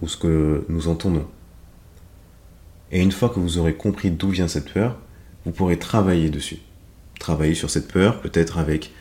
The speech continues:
des exercices de visualisation, des exercices de respiration, de préparation à affronter cette peur, mais également à accepter ce danger, qui peut être imminent,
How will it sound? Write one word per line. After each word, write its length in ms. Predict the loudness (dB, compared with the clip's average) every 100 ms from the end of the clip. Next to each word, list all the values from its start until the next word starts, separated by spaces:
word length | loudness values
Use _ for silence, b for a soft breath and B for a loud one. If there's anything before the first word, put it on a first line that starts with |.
| B B -6
des 140 | 0
exercices 540 | 2 2 0 -2 -4 -4
de 100 | -4
visualisation, 760 | -4 -4 -4 -2 -4 -2 -4 -6 B B B B B B -4
des 300 | 0 2 2
exercices 760 | 0 0 -2 -2 -2 -2 -4
de 300 | -4 0 0
respiration, 800 | 2 0 0 0 2 2 0 -6 -8 -16 -20 -6
de 120 | -6
préparation 840 | -2 -2 0 2 0 0 -2 -2 -2
à 220 | -6 -4
affronter 480 | -4 -2 -4 -4 -4
cette 220 | -4 -4
peur, 200 | -4 -4 -8 -20 -20 -20 -20 b b b b b 2
mais 180 | 4
également 580 | 6 6 4 4 0 -2 -10 -20 -20 -14 -2
à 120 | 2
accepter 680 | 2 0 -2 0 -2 -2 -8 -20 -20 -20 -20 -16
ce 160 | -4 -2
danger, 380 | 0 0 -2 -8 -18 -20 -20 -20 -20 -10
qui 100 | -2
peut 120 | 0
être 180 | 0 0
imminent, 500 | 0 2 0 -2